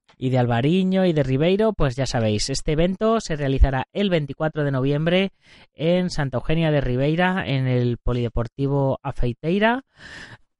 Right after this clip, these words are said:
y está abierto a todos los practicantes de artes marciales, independientemente de vuestro estilo, de vuestra asociación, de vuestra federación. Simplemente tenéis que poneros en contacto con ellos y, y comentar. Bueno, ya sabéis, hay modalidades, igual que en el Busican Open,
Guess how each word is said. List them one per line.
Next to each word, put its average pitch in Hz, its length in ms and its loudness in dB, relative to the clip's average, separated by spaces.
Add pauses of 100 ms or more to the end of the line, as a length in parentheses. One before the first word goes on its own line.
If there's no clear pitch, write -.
y 151 320 0
está 156 220 -2
abierto 160 640 0
a 170 340 0 (140)
todos 156 580 0
los 147 160 -4
practicantes 139 520 -2
de 139 80 0
artes 131 240 -4
marciales, 147 500 0
independientemente 123 720 -2
de 127 80 2
vuestro 156 280 0
estilo, 131 320 -2
de 123 80 0
vuestra 127 260 -4
asociación, 123 520 -2
de 117 60 0
vuestra 123 240 -2
federación. 120 520 -2 (340)
Simplemente 151 600 0
tenéis 143 240 -4
que 143 100 -10
poneros 131 300 -2
en 123 100 -6
contacto 117 380 -4
con 113 160 -6
ellos 214 460 -2 (580)
y, 117 800 0 (420)
y 117 180 0
comentar. 107 580 0
Bueno, 110 280 -2
ya 113 120 -2
sabéis, 110 320 -2
hay 110 200 0
modalidades, 113 640 0
igual 127 240 0
que - 80 -8
en 127 60 -2
el 120 100 0
Busican 123 400 -2
Open, 208 340 0